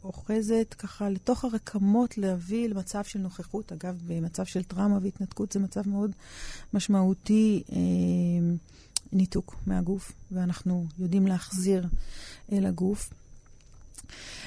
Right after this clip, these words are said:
אה, לחבר אותה, וזה נורא חשוב,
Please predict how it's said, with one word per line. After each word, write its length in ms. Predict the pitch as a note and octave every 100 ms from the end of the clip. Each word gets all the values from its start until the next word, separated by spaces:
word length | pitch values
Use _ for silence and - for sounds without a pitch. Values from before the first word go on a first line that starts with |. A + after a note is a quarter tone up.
| - -
אה, 40 | G3 G3 F#3+ F#3+ F#3 F#3 F#3 F#3+ - - - - - -
לחבר 440 | G3+ - F#3 F#3+ G#3+
אותה, 340 | C4 - B3 C#4+ D4+ - - - - - - F#3+
וזה 240 | E3 C#3+ D#3+
נורא 240 | D#3 D3
חשוב, 560 | D3 D3+ - A#3 A#3